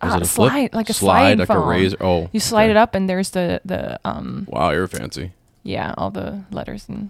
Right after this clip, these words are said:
Speaker 2: numbers and
Speaker 1: Yeah.
Speaker 2: stuff. Yeah. Um, but I bought my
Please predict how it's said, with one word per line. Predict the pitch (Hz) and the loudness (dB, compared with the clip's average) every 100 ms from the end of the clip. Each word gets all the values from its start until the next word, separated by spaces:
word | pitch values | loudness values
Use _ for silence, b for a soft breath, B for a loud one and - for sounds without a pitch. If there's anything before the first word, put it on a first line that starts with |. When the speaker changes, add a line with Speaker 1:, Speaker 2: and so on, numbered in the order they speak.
| - - | -14 -14
Speaker 2:
numbers | - - - - | -12 -12 -12 -8
and | - | -8
Speaker 1:
Yeah. | - | -6
Speaker 2:
stuff. | 214 - | -10 -12
Yeah. | - - B B B - | -12 -12 B B B 2
Um, | 220 208 202 185 _ _ _ _ _ _ - _ | 6 6 4 0 _ _ _ _ _ _ -16 _
but | 214 | 0
I | 208 208 - _ | 4 2 0 _
bought | 220 233 202 | 2 2 4
my | 190 | 0